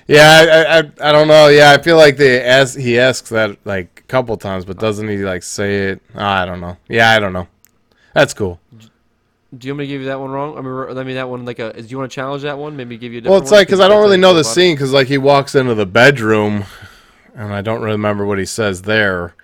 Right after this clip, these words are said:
Speaker 1: when he's
Speaker 2: Yeah.
Speaker 1: asking him.
Speaker 2: I guess you're right.
Speaker 1: So, like,
Speaker 2: All right.
Speaker 1: I don't really know, like, what scene.
Speaker 2: See, it, so the scene that, the one that I had with him was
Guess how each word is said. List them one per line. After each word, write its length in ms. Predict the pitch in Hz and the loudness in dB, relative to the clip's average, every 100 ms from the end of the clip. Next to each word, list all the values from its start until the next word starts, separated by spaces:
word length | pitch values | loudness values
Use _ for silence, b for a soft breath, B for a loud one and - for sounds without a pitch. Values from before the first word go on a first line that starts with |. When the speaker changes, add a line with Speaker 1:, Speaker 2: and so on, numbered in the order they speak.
| b b b - | b b b -14
Speaker 1:
when 140 | 98 | -10
he's 160 | 92 98 | -8 -4
Speaker 2:
Yeah. 140 | 95 | -4
Speaker 1:
asking 300 | 113 101 87 | -6 -10 -12
him. 240 | 85 87 _ _ _ _ _ _ _ _ - | -14 -16 _ _ _ _ _ _ _ _ -20
Speaker 2:
I 80 | 120 | -16
guess 180 | 117 | -16
you're 140 | 110 98 | -16 -18
right. 180 | 95 _ _ | -18 _ _
Speaker 1:
So, 160 | - | -6
like, 220 | 101 101 95 | -2 -2 -2
Speaker 2:
All 20 | |
right. 80 | 117 | -2
Speaker 1:
I 40 | |
don't 280 | 120 113 - | 0 -4 -6
really 260 | 113 110 | -4 -4
know, 300 | 104 107 104 | -2 -2 -2
like, 240 | 104 101 95 | -2 -6 -8
what 320 | 107 107 - | -8 -8 -8
scene. 840 | - - - 98 104 127 147 151 139 _ _ _ _ _ _ _ _ _ - | -14 -16 -14 -12 -12 -12 -14 -18 -20 _ _ _ _ _ _ _ _ _ -18
Speaker 2:
See, 180 | 147 | -12
it, 260 | 151 156 143 | -10 -12 -14
so 80 | 135 | -16
the 100 | 131 | -14
scene 280 | - 151 135 | -12 -12 -12
that, 200 | 117 _ | -14 _
the 160 | 131 120 | -20 -12
one 200 | 131 139 | -10 -8
that 100 | 117 | -8
I 160 | 113 107 | -10 -10
had 420 | 110 104 107 110 | -12 -14 -18 -18
with 160 | 110 | -16
him 220 | 104 104 101 | -16 -18 -18
was 400 | 98 98 101 | -20 -20 _